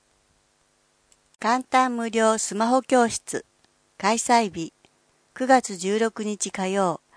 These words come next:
初めてのスマホ。十七日水曜、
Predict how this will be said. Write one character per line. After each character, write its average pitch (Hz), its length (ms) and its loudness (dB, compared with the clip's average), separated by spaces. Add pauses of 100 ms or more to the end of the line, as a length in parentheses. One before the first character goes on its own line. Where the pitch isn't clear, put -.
(260)
初 185 320 -6
め 262 160 0
て 190 160 -6
の 165 140 -6
ス - 180 -8
マ 170 180 -4
ホ。 165 220 -4 (960)
十 240 280 2
七 - 260 -6
日 226 280 -6
水 202 360 -4
曜、 185 260 2